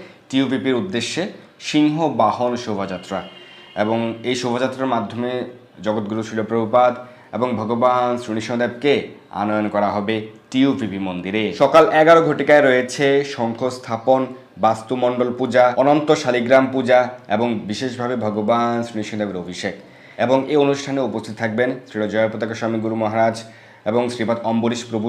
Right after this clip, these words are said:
সহ শ্রীধাম মায়াপুর এবং ইস্কন জিবিসির বরিষ্ঠ নেতৃস্থানীয় ভক্তবৃন্দ। তো আপনারা সেখানে উপস্থিত থাকবেন। এবং এরপর রয়েছে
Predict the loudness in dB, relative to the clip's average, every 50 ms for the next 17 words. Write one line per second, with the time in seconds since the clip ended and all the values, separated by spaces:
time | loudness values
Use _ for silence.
0 | -4 -4 -6 -6 -6 -8 -10 -12 -16 -20 -20 _ _ -10 -8 -6 -4 -4 -2 -2
1 | 0 0 2 2 2 0 0 2 2 2 2 2 0 -4 -6 -8 -8 -4 -2 -2
2 | -2 -2 -2 -4 -4 -4 -4 -6 -6 -6 -6 -6 -8 -12 -18 -20 -20 _ _ -6
3 | -4 -2 0 0 -2 -4 -6 -4 -2 0 0 0 -2 -4 -4 -4 -4 -2 -2 -4
4 | -4 -4 -6 -6 -4 -2 -2 -2 -2 -4 -6 -6 -8 -8 -6 -6 -8 -10 -10 -14
5 | -16 -12 -6 -4 -4 -4 -4 -6 -6 -6 -6 -8 -6 -6 -6 -4 -6 -6 -8 -10
6 | -12 -12 -12 -12 -10 -12 -14 -6 -2 0 2 2 2 0 0 0 2 4 4 4
7 | 4 4 4 4 4 2 0 2 2 4 4 4 2 2 -2